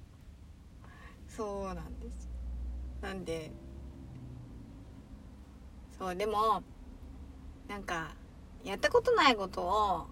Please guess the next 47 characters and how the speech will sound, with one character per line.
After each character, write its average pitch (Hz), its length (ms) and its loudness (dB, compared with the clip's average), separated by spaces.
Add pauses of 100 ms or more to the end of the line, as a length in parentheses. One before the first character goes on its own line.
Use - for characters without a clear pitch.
(120)
や 180 100 0
っ 185 40 -2
て - 160 4
み 277 120 8
よ 370 120 12
う 480 40 6
と - 100 -4
思 196 120 -4
っ - 20 -8
て、 185 400 2
こ - 120 -6
の 185 140 -4
際 185 260 -2
だ 175 140 -6
か - 160 -6
ら。 190 260 4 (1080)
そ - 140 2
れ 269 100 6
は 294 200 10
思 220 240 4
い 226 60 4
ま 247 180 8
し 277 100 -4
た。 - 180 2 (1000)
で、 190 420 4
こ 226 140 2
の 220 160 6
ラ 208 140 8
イ 269 140 10
ン 302 60 8
ラ 415 160 10
イ 427 40 10
ブ 262 160 12
っ - 20 2
て 202 200 0
い 196 40 4
う 196 120 -4
の 170 120 0
も、 190 500 0 (480)
う 170 80 0
ん 180 160 -4
と、 - 760 -4 (480)
ラ 214 120 6
イ 220 40 8
ブ 240 80 10
配 294 240 12
信 175 460 -2